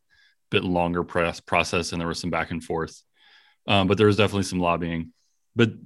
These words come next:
they were, you know, today we think of new firearms legislation as assault weapons bans. Back then, there wasn't a lot to go on or not as much to go on. So they were really looking at banning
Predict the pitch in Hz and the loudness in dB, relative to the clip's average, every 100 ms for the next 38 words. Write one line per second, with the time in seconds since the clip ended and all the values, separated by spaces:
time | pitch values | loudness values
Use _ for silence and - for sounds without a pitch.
0 | - - _ - 113 131 135 123 113 104 | -20 -20 _ -2 6 8 8 8 6 4
1 | 117 107 101 98 101 - - 107 101 123 | 2 2 4 4 0 -4 -8 -6 2 6
2 | 127 107 95 95 98 - 104 92 95 90 | 8 6 4 2 -2 0 0 2 0 0
3 | 80 - 113 98 92 95 92 90 87 82 | -4 -2 2 2 2 2 2 2 0 0
4 | 90 85 92 87 92 87 90 85 82 87 | -2 -2 -2 -2 -2 -2 -2 -4 -6 -6
5 | 92 90 92 90 90 87 92 90 101 - | -2 -2 -2 -6 -10 -8 -6 -6 -10 -18
6 | _ _ - _ _ _ _ _ _ _ | _ _ -20 _ _ _ _ _ _ _
7 | - 98 92 113 123 113 101 95 92 92 | 0 0 2 4 6 6 6 4 2 0
8 | 92 90 85 95 90 104 101 95 90 87 | -2 -2 -4 -4 2 4 4 2 0 0
9 | 85 85 90 95 - 92 85 85 80 90 | -2 -2 -2 -2 -4 -4 -2 -2 -2 0
10 | 92 98 123 107 92 85 87 85 90 87 | 2 2 4 4 2 -2 -4 -4 -2 -2
11 | 85 82 80 | -2 -4 -8